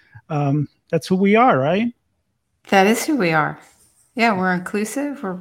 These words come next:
Speaker 2: we're open, we're everybody. It's all about the big conversation. And sometimes I was interested when it said at the beginning, you know, intelligence is power. And sometimes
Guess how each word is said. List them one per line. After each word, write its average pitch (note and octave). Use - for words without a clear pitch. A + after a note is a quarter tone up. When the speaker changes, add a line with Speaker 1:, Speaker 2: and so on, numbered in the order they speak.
Speaker 2:
we're F3+
open, C4
we're F#3+
everybody. A3
It's G3
all G#3+
about G#3+
the A3
big G#3
conversation. G#3+
And F3+
sometimes C4+
I A3+
was A3
interested A3+
when G3
it F#3
said F#3+
at F3+
the F#3
beginning, F#3
you F#3+
know, F#3+
intelligence F#3
is F3+
power. G#3
And F#3
sometimes G#3